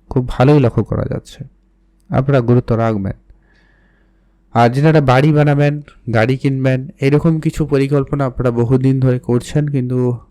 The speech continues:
কোনো কিছু হচ্ছে না, তো সেটা কিন্তু আপনারা এবার ধীরে সুস্থে হলেও করতে পারবেন। সেদিক দিয়ে কিন্তু আপনাদের জন্য সময়কাল খুবই ভালো রয়েছে। আপনি আপনার খরচটা একেবারে কন্ট্রোলে আনবেন, যতটা সম্ভব হয় খরচ বুঝে করুন,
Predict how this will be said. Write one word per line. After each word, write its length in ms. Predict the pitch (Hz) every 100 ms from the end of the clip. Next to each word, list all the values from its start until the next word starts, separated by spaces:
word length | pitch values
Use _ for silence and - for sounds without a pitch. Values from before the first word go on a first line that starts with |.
| -
কোনো 200 | 127 123
কিছু 240 | 120 131
হচ্ছে 340 | 120 117 -
না, 200 | 120 110 - _ _ _ _ _ _ _ -
তো 240 | 110 107
সেটা 300 | - 147 147
কিন্তু 300 | 147 147 139
আপনারা 520 | 131 135 127 127 151 _ _
এবার 240 | 120 123 117
ধীরে 200 | 120 120
সুস্থে 300 | 123 - 120
হলেও 240 | 117 120
করতে 320 | - 110 120
পারবেন। 480 | 117 120 123 135 143 - _ _ _ _
সেদিক 340 | - 139 139 131
দিয়ে 120 | 131
কিন্তু 200 | 131 127
আপনাদের 320 | 117 120 117
জন্য 340 | 113 110 110 113 -
সময়কাল 600 | - 113 113 107 101 - -
খুবই 240 | - 104 104
ভালো 280 | - 110 107
রয়েছে। 360 | 104 107 - - _ _ _ _ _ -
আপনি 240 | 123 143
আপনার 220 | 151 156 143
খরচটা 560 | - 127 131 - 139
একেবারে 520 | 117 117 120 127 127 156 -
কন্ট্রোলে 420 | 104 107 127 127
আনবেন, 300 | 120 120 135
যতটা 340 | 123 104 110 117
সম্ভব 380 | - 113 117
হয় 260 | 117 123 131 - _ _ _ _ _ _ -
খরচ 360 | 131 135 -
বুঝে 320 | 120 117 120
করুন, 380 | 127 135 139 151